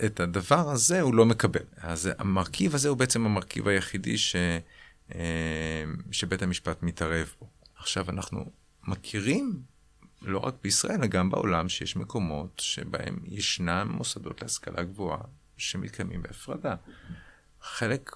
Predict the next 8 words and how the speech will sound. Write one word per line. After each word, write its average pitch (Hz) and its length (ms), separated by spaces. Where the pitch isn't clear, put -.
מהקולג'ים 104 880
לנשים 92 640
ה-, - 280
בארצות 92 400
הברית, 90 540
אה, - 60
קולג'ים 110 500
מאוד 95 420